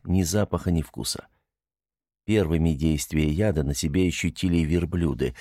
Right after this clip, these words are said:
с помощью которых соль с приисков свозили в бурты. Верблюд, надо сказать, большой любитель соли. Он может ее съесть за один раз несколько килограммов. Наберет ее в рот и жует,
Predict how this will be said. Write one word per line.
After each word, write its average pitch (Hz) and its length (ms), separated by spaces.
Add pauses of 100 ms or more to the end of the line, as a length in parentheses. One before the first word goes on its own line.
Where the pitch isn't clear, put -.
(120)
с - 120
помощью 82 380
которых 92 520
соль 92 320
с - 100
приисков 101 580
свозили 82 460
в 76 100
бурты. 87 440 (580)
Верблюд, 147 480
надо 113 380
сказать, 113 380
большой 101 440
любитель 87 540
соли. - 420 (280)
Он 87 180
может 85 480
ее 85 340
съесть 95 540
за 92 180
один 87 280
раз 92 300
несколько 87 520
килограммов. 92 720 (480)
Наберет 147 540
ее 123 420
в 113 80
рот 127 260
и 127 80
жует, 101 540